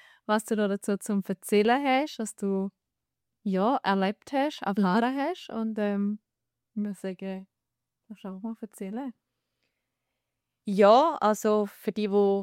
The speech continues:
Speaker 2: den letzten Podcast gehört haben, wissen, dass ich, ähm, spirituell, also dass ich, ähm,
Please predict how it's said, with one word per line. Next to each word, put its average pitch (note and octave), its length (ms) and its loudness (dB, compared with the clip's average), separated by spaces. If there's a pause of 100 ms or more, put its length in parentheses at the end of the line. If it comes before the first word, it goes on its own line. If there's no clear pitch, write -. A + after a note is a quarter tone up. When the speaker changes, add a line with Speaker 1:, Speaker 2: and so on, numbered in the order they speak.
(100)
Speaker 2:
den G3 100 2
letzten G3 340 0
Podcast A#3+ 580 0
gehört A#3+ 360 4
haben, G#3+ 220 2
wissen, G3 280 -2
dass G3 220 -4
ich, F#3+ 160 -6
ähm, F3 600 -4 (600)
spirituell, D4 760 2
also F#3 440 0 (160)
dass - 220 -6
ich, F#3 120 -8
ähm, E3+ 640 -2